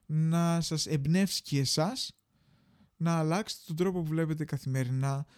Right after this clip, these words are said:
ε, τη ζωή σας και τον τρόπο που, και αυτό που κάνετε στην καθημερινότητά σας. Και εξηγούμε. Η θετική είδηση της ημέρας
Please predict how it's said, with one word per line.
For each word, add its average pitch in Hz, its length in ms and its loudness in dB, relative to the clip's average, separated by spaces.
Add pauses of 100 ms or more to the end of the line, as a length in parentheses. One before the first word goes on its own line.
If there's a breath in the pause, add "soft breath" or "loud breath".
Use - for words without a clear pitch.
(260 soft breath)
ε, 131 440 0
τη 127 260 -2
ζωή 120 300 0
σας 123 300 -4
και - 160 -8
τον - 140 -8
τρόπο 165 280 0
που, 165 380 -4
και 151 80 -2
αυτό 156 160 -4
που 180 60 -10
κάνετε 180 220 -4
στην 156 120 -4
καθημερινότητά 143 640 -2
σας. - 200 -10
Και 151 140 -2
εξηγούμε. 147 580 0 (380 loud breath)
Η 143 60 -6
θετική - 320 -10
είδηση 165 300 0
της - 160 -4
ημέρας 131 520 -4